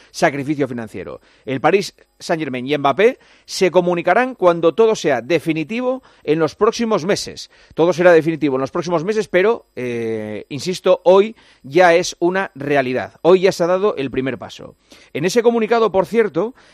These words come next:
el Paris Saint-Germain le lanza varios dardos a Mbappé. Habla de, eh, una transformación dentro del club del individualismo galáctico al colectivo y también una apuesta por la juventud.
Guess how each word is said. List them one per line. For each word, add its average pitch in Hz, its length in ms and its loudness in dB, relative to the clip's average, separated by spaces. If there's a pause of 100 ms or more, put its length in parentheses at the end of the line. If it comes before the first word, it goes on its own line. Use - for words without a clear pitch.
(120)
el 135 180 -4
Paris 156 220 0
Saint-Germain 196 580 0
le 131 400 -2
lanza 165 340 -2
varios 151 340 0
dardos 135 460 -4
a 120 360 -2
Mbappé. 117 380 -6 (440)
Habla 208 400 2
de, 208 400 2
eh, 139 380 -2
una 208 240 2
transformación 170 680 0
dentro 180 280 0
del 190 140 0
club 208 340 -4
del 175 460 2
individualismo 180 960 0
galáctico 214 680 0 (140)
al 165 200 4
colectivo 151 640 -2 (300)
y 160 140 -2
también 190 540 0
una 202 160 0
apuesta 196 340 0
por 196 160 2
la 175 80 4
juventud. 147 500 0